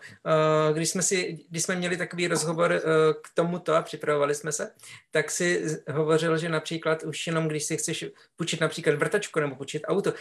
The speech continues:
tak už automaticky v ceně toho je pojištění a ty vlastně, aby si, mm, to, pokud to pojištění nechceš, tak musíš říci, že to chceš bez pojištění,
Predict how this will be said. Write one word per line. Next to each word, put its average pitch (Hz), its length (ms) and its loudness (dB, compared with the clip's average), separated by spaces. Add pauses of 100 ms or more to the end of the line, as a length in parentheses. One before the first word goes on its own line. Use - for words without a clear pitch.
(120)
tak 156 140 -2
už - 160 -2
automaticky 165 640 2
v 160 80 -10
ceně 165 320 2
toho 165 240 2
je 170 120 2
pojištění 151 640 -2 (180)
a - 40 -8
ty 170 120 0
vlastně, 156 420 2
aby 156 220 0
si, 160 360 0 (340)
mm, 151 840 -4
to, 175 220 -4
pokud 165 240 -6
to 170 80 -4
pojištění 180 380 -2
nechceš, 220 300 2
tak - 160 -6
musíš 156 300 0
říci, 160 200 -4
že 165 100 -2
to 160 100 -6
chceš 156 200 -4
bez 151 220 0
pojištění, 139 680 -2